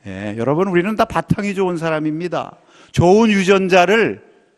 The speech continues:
물려받은 사람들이에요. 그 목사님 무슨 소리 하시는가?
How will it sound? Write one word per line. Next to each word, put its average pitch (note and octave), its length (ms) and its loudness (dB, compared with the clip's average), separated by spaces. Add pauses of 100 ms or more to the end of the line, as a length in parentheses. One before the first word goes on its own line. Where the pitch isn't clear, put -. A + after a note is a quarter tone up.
(460)
물려받은 F3 580 2
사람들이에요. D3+ 680 -6 (2250)
그 D#3 80 -16
목사님 C#3 500 -6
무슨 B2 300 -6
소리 A#2 240 -8
하시는가? G#2+ 720 -8